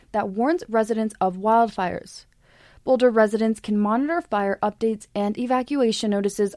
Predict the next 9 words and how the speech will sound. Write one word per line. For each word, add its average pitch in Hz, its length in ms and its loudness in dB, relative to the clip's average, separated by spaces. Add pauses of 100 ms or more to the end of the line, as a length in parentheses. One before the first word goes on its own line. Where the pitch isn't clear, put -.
for 220 180 0
their 294 160 0
neighborhood 202 540 -2 (100)
online 220 640 -2 (340)
or 330 320 2
via 247 360 2
a 226 140 2
Genesis 208 500 -2
Protect - 500 -10